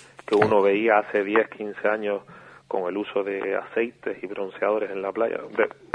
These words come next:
desafortunadamente yo creo que se centraliza ahora mismo ese tipo de cosas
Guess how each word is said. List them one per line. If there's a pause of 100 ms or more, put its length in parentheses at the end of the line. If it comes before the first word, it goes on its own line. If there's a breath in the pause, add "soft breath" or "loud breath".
(220)
desafortunadamente
yo
creo
que
se
centraliza
ahora
mismo (500 soft breath)
ese
tipo
de
cosas